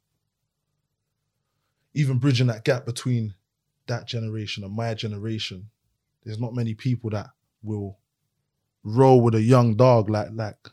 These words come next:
like you two are on the same level, deal with you like that. You know what I'm saying? He, he don't,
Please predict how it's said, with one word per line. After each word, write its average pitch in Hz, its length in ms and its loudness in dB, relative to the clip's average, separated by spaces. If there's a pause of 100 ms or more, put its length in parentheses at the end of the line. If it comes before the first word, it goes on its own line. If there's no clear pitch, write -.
(300)
like 104 160 -12
you 117 160 -6
two 110 220 -6
are 107 60 -6
on 101 80 -10
the 92 60 -14
same 110 340 -10
level, 107 260 -8 (640)
deal 120 160 0
with 104 180 -2
you 101 100 -8
like 95 220 -10
that. - 120 -16 (360)
You - 60 -20
know - 20 -16
what - 0 -
I'm 95 60 -16
saying? 98 440 -12
He, 107 80 -14
he 107 60 -8
don't, 107 220 -6